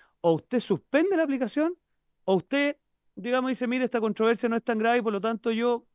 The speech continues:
mantengo la aplicación". Pero se sugiere dilatar, pareciera ser más bien algo que podría ser alguien que comenta la realidad, pero difícilmente podría venir de, de parte de la autoridad a cargo. Entonces, o se suspende la aplicación o no se suspende, y ahí uno verá qué interpretación y qué, qué acciones se surgen a partir de ahí.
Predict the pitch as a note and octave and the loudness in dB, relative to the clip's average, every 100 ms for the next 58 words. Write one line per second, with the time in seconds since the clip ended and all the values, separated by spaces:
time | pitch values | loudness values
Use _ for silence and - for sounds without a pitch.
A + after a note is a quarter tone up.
0 | _ - A3 D#4+ C4 E3 C3+ C3+ B2+ A#2+ | _ -6 -4 0 0 0 -2 -6 -10 -14
1 | - _ _ - E3 D#3+ - D3+ - - | -16 _ _ -6 -4 -2 -4 -6 -8 -8
2 | G#3 B3+ D4 A#3+ F#3 A3 A#3+ G3 E3 G#3 | -4 -2 0 0 0 -2 -4 -4 -4 -4
3 | G#3+ F#3+ G3+ G3 E3 F#3+ G3 G3+ F#3+ D3+ | -4 -4 -6 -4 -4 -4 -4 -4 -4 -2
4 | D#3+ E3 D#3+ E3+ F3 F3+ D#3+ D#3 C#3+ D3+ | -2 -2 -2 -4 -4 -4 -6 -4 -4 0
5 | D#4 D4+ F3 D3 C#3 C3 C3 A2 _ _ | 0 0 -2 -4 -4 -6 -8 -10 _ _
6 | _ E3+ D#3 D3+ A3+ A#3 A3+ A#3 A#3+ F#3 | _ -2 0 0 -2 -2 -2 0 -2 0
7 | F3+ F#3 G3 G3 F3+ E3+ E3 D#3 F#3+ G3+ | 2 2 2 0 -2 -4 -4 0 0 0
8 | F3 D#3+ D#3 E3 E3+ C4+ G#3 B2+ C#3 - | -2 -2 -2 0 2 4 4 0 -8 -8
9 | F3+ C#3+ - _ _ _ - D#3 E3 - | -6 -8 -12 _ _ _ -4 -2 -4 -4
10 | D3 C4 D4 A3+ G3 F#3 B3 C#4 - - | 2 2 4 0 -2 -2 -2 -4 -8 -4
11 | D#3+ G3+ A#3 F#3 F#3 C#4+ A3 G3 F3 A3 | -2 -2 -4 -4 0 0 2 2 2 0
12 | G#3+ _ _ _ - F#3 G3+ F3+ F#3+ G#3 | -4 _ _ _ -2 0 2 4 4 4
13 | G3 - - G3+ G3 F#3+ F3+ E3+ D3+ G3+ | 0 -8 -4 -2 0 -2 -2 -4 0 2
14 | G3+ F#3 E3 F#3 F3 F#3 E3+ - G3+ F#3+ | 4 2 0 -2 -2 -2 -2 0 0 0
15 | E3+ G3+ E3+ F#3 D#3 D#3 F3 F#3 | -2 -2 0 2 2 2 2 2